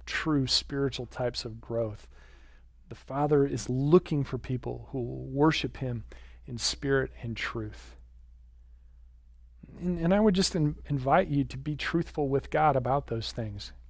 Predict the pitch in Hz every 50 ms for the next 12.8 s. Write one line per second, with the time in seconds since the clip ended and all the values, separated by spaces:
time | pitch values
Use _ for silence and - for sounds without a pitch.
0 | - - - 131 139 165 180 180 170 - - - 160 185 214 202 165 120 104 -
1 | - - - - 139 147 170 180 185 180 - - - 139 143 147 143 139 - -
2 | - - - - - - - - - - - - - - 135 135 123 110 95 92
3 | 85 80 - - - - - - - - - - - - - - - - - -
4 | - - - - - - - - - - - 143 165 175 165 143 131 113 - -
5 | - 156 165 190 196 185 170 - - - 127 123 123 123 120 120 - - - -
6 | - - 160 151 175 220 226 240 208 143 156 170 165 - 151 - - - 127 120
7 | 113 110 - - - 107 104 - 131 - - - - - - - - - - -
8 | - - - - - - 175 170 156 156 160 170 160 160 165 147 143 135 117 123
9 | 113 113 101 90 90 85 - - - - - - 151 139 131 127 131 123 123 117
10 | - - 170 170 170 143 151 147 143 139 139 135 131 127 131 131 127 123 127 123
11 | 123 127 120 117 117 - 135 143 147 143 139 139 139 143 143 139 139 127 - -
12 | - - - - - - - - - 117 117 117 120 117 120 123